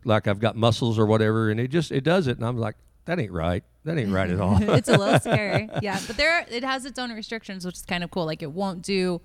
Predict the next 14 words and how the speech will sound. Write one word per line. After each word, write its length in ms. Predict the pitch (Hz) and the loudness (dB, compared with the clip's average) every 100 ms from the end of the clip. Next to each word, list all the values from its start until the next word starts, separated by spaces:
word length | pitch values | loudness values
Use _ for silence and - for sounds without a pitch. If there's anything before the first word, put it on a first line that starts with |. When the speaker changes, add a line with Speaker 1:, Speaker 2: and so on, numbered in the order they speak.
| _ _ - _ _ 180 | _ _ -20 _ _ -8
Speaker 2:
um, 380 | 180 165 165 | -6 -4 -6
like, 200 | 160 160 | -6 -6
bodily 340 | 185 170 165 151 | -2 0 0 -4
fluid. 360 | 160 147 156 | -4 -6 -6
So 80 | - | -8
if 120 | 147 | -8
you 100 | 156 | -6
wanted 220 | 151 147 147 | -6 -6 -8
to 60 | |
say, 160 | 147 143 | -8 -8
like, 160 | 143 151 | -8 -8
"I 40 | |
want 200 | 143 143 | -8 -8
this 280 | 131 139 | -10 -12